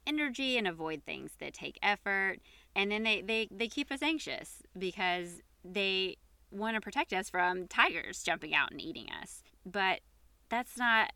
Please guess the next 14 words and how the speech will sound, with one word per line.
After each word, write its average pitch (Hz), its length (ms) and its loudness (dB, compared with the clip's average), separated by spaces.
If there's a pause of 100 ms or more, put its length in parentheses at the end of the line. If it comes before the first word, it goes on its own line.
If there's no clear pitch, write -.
something 196 360 -6
that 160 120 -4
we 160 80 -4
face - 360 -6
today. - 500 -8 (340)
Um, 165 400 -4
there 180 140 2
are 208 160 8
no 180 220 2
tigers 147 420 -4
jumping 135 320 -6
out - 240 -2 (200)
to - 120 -8
eat - 160 -8